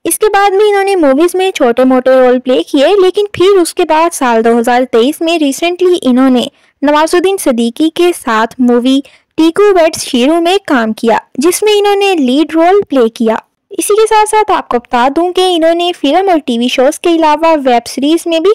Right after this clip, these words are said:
काम किया है, जैसा कि बब्बर का टब्बर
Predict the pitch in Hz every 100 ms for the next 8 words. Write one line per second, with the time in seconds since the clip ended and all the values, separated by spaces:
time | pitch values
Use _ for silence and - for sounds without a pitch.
0 | - 285 220 - 220 220 220 - _ _
1 | - 311 381 427 427 427 311 233 226 320
2 | 349 381 381 - 220 233